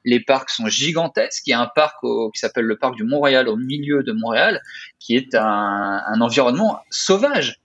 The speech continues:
où les gens vont skier, et c'est en plein centre de cette grande ville qu'est Montréal. Euh, c'est l'équivalent d'un arrondissement parisien, tu vois. Et quand t'es, euh, quand t'es dans ce parc, tu ne vois plus la ville. C'est, c'est, c'est hallucinant. Et donc, euh,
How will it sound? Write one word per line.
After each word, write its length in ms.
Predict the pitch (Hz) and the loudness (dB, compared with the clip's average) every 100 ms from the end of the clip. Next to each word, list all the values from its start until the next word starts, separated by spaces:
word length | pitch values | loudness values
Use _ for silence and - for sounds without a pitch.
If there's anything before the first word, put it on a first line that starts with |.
| - | -12
où 140 | 127 | 0
les 140 | 120 | 2
gens 160 | 120 196 | 4 2
vont 180 | 135 110 | 0 -2
skier, 640 | - - - 254 247 - - | -2 -4 -6 -2 -2 -4 -8
et 80 | 123 | -6
c'est 200 | 117 - | -4 -2
en 100 | 113 | -4
plein 240 | - 196 | -2 -2
centre 420 | 180 - 262 - 135 | 0 -2 -2 -4 -4
de 100 | 117 | -2
cette 320 | - 117 - | -2 -4 -4
grande 380 | 120 135 147 151 | 0 2 2 0
ville 200 | 170 180 | -2 -2
qu'est 100 | 240 | -2
Montréal. 500 | 254 123 143 254 156 - - - - | -2 -2 -2 -2 -4 -12 -18 -18 -2
Euh, 840 | 113 117 113 117 113 110 107 113 117 113 104 85 87 | 4 6 6 4 4 4 4 2 -2 -6 -10 -12 -12
c'est 500 | - - - - 120 | -8 -6 -4 0 2
l'équivalent 520 | 120 123 143 127 226 | 2 -2 0 2 2
d'un 200 | 147 131 | 0 0
arrondissement 540 | 127 135 127 - 147 143 | 0 -2 -6 -6 -6 -4
parisien, 420 | 131 143 226 269 - | -4 -4 -4 -4 -6
tu 120 | 131 | -8
vois. 240 | 131 - _ _ _ | -8 -8 _ _ _
Et 140 | - 113 | -6 -2
quand 180 | - 147 | 0 0
t'es, 240 | 135 123 | 2 4
euh, 140 | 107 107 | 4 2
quand 160 | 151 | 0
t'es 140 | 131 120 | 0 0
dans 140 | 110 | -2
ce 80 | - | -2
parc, 320 | 240 220 - | -2 -2 -4
tu 120 | - 110 | -6 -4
ne 80 | |
vois 200 | 107 190 | -2 -2
plus 140 | 190 131 | -4 0
la 120 | 151 | 0
ville. 240 | 185 202 - | 2 -2 -4
C'est, 300 | - 113 110 117 | -4 -4 -4 -4
c'est, 380 | - 110 110 110 | -4 -4 -4 -4
c'est 320 | - 110 - _ - | -2 -2 -2 _ 0
hallucinant. 580 | 170 185 - 202 226 190 - - | 2 2 -2 0 -2 -4 -10 -4
Et 80 | - | 0
donc, 200 | 139 220 - - - - | 4 4 0 -10 -10 0
euh, 200 | 120 120 | 2 2